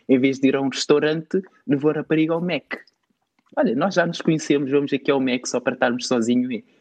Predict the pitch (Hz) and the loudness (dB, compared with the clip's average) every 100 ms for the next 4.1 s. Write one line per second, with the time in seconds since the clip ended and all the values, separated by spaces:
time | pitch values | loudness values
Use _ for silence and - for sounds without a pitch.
0 | _ 113 117 135 127 127 123 - 123 120 | _ 0 2 2 2 2 0 0 2 2
1 | 113 117 117 120 110 117 104 107 110 - | 0 0 0 0 0 2 2 0 -2 -8
2 | _ - 104 101 101 - - 117 113 113 | _ 0 2 2 -2 -4 0 2 2 0
3 | 107 110 98 80 - 104 127 117 110 - | 0 -2 -2 -4 -2 -2 2 2 0 -4